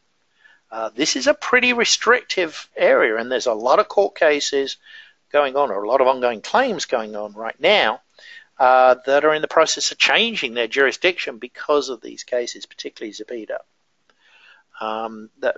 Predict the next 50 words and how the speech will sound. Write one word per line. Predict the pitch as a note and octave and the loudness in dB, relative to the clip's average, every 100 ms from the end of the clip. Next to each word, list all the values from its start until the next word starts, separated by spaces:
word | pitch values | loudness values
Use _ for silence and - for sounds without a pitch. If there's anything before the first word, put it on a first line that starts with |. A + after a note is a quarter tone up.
| - | -8
again, | C3 - G#2 | -16 -14 -10
Cyber | G2 C#3+ C3+ B2+ | -4 2 2 4
World's | B2+ A#2+ - | 2 2 0
been | A2+ G2+ | -4 0
around | A#2 D3+ C#3+ | 2 2 2
a | |
little | C#3 C3+ | 2 4
while. | C3 A#2+ | 4 4
Zapata, | G#2 - C3 A#2+ G#2+ | 0 -8 -6 -4 -4
I | |
think, | - - G#2+ A#2 | -4 -12 -18 -16
was, | G#2 A2 | -16 -18
again, | G#2+ G#2+ G2 | -12 -12 -12
twenty | - A2 G2+ | -18 -18 -18
thirteen, | - G#2+ G2+ - B2+ C3 C3 C3 _ _ - - _ - | -10 -8 -6 -8 -12 -12 -14 -20 _ _ -20 -20 _ -18
uh, | F#2+ G2 | -18 -8
tail | - C3+ B2 | -2 0 0
end | G2+ | -6
of | G2+ | -14
twenty | - G2+ | -18 -18
thirteen. | G#2 G#2 G2+ G#2+ G2+ | -16 -16 -16 -18 -14
So | - | -10
it's | - - | -10 -6
really | E3+ F#3 | -4 0
only | C3+ B2 | -2 -4
taking | - - B2 - G2+ | -6 -4 -4 -4 -14
effect | G2 - G#2+ - - | -8 -4 -4 -6 -18
at | - | -18
this | - - | -18 -16
moment | F#2 F#2+ | -18 -20
of | - | -20
time. | - F#2 - _ _ _ _ _ _ _ _ _ _ _ - | -20 -18 -20 _ _ _ _ _ _ _ _ _ _ _ -6
So | - D#3+ | 2 4
again, | D#3+ F#2+ _ | 4 0 _
Fourth | - _ D3 E3+ | -20 _ 4 4
and | G3+ | 2
Fifth | - G3 - | 4 2 4
Circuits, | - G#3 F#3 - A#2 - - - _ _ _ - - E3 | 4 4 4 0 -2 -4 -10 -12 _ _ _ -20 -16 -14
uh, | |
you | A#2+ B2+ C#3+ | -8 -6 -4
have | - D#3 - | -2 -4 -4
to | - | -8
be | E3+ D3+ C3+ - | -4 -6 -6 -8
touching | - D3 - - D#3 | -2 -2 -2 -6 -4
the | C#3+ | -2
water, | C#3 C#3+ D3 G#2+ - | 2 2 2 -2 -4
lex | A2+ B2 - - | -2 -2 -2 -10
to | - D3 | -8 -6
the | C3+ | -6
water, | A#2 A2 G#2 | -6 -6 -8